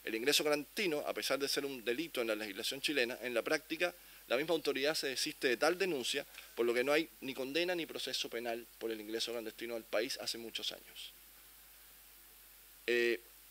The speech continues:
el artículo nueve del nuevo proyecto de ley establece específicamente que la migración irregular no es un delito. Queríamos recordar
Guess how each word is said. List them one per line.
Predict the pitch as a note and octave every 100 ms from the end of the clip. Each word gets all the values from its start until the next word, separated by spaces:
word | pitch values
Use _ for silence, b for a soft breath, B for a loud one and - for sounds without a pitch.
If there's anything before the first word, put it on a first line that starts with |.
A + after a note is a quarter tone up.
| - -
el | B2
artículo | B2+ D#3 D#3+
nueve | D#3 F3+ D#3 C#3
del | A2+ A#2+
nuevo | C3 C3
proyecto | A#2 B2 - B2+
de | B2+
ley | D#3 D#3+
establece | - D3+ D#3+ - - G#2
específicamente | - - G2+ B2+ C3 A#2+ B2 C3 C#3
que | A#2
la | A2+
migración | A2 A2 A2 - C3+
irregular | B2+ A#2+ A2+ A#2+ - -
no | A2 G#2
es | -
un | G2+
delito. | E2+ - - - - - - - - B B B B B B B - - - -
Queríamos | D3+ F#3 G#3+
recordar | G#3 E3 D#3 E3 D3+